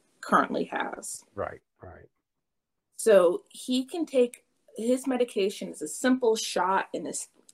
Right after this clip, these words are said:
Speaker 1: leg that can be done once a week or every other week. It depends on your dosage.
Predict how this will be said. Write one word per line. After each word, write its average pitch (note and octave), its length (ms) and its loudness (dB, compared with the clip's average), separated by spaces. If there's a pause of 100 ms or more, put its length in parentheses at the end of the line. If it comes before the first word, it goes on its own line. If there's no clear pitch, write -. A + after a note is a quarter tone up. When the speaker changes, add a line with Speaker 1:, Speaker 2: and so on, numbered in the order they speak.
(200)
Speaker 1:
leg - 520 -4 (360)
that D#3+ 480 0 (480)
can G3 160 -4
be F3+ 200 -6
done D#3 380 0
once D3 300 -4
a - 60 2
week - 340 -6 (260)
or F#3 540 8
every E3+ 360 2
other E3 280 4
week. D3+ 400 -2 (320)
It - 80 0
depends F#3+ 340 -2
on D3 340 -2
your - 140 -2
dosage. - 760 -2